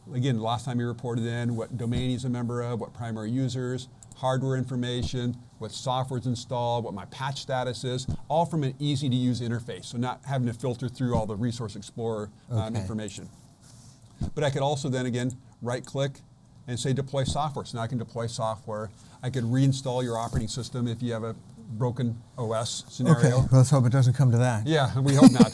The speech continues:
Speaker 2: <laughs> But that is pretty powerful that you can
Speaker 1: Yeah.
Speaker 2: do that right from this interface.
Speaker 1: User device
Speaker 2: You could authorize a help desk agent to do that.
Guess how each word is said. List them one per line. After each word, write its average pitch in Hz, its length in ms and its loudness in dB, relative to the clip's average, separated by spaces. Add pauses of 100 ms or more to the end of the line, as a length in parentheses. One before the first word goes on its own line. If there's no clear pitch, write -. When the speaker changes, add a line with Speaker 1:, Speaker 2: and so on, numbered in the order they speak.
(120)
Speaker 2:
<laughs> - 60 4
But 185 260 10
that 180 160 12
is 190 100 10
pretty 170 200 8
powerful 147 360 6
that 113 100 0
you 131 80 2
can 120 100 6
Speaker 1:
Yeah. 127 80 6
Speaker 2:
do 131 60 8
that 113 160 2
right 120 240 0
from 113 180 0
this 110 160 0
interface. 113 400 -2
Speaker 1:
User 156 240 6
device 151 260 4
Speaker 2:
You 156 80 12
could 139 140 10
authorize 127 420 6
a 120 60 6
help 120 240 2
desk 113 300 -2
agent 107 380 0
to 113 80 -4
do 95 220 -2
that. 71 260 -8